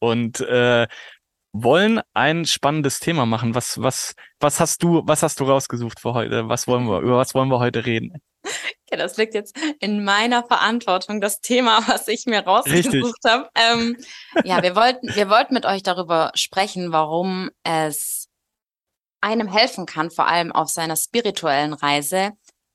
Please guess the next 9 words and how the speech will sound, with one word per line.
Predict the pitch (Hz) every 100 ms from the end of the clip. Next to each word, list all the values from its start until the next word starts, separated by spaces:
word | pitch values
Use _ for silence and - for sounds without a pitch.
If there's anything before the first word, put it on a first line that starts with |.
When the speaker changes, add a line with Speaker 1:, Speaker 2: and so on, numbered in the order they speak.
| _ _
Speaker 2:
wenn | 185 240 254 247 175
wir | 208 202 -
Zeit | - 170 165
mit | 160 147
uns | 160 -
selber | 151 151 143
verbringen. | 123 - 123 113 - _ _ - - - -
Und, | 185 180 175 165 - _
aber | 180 175 175 170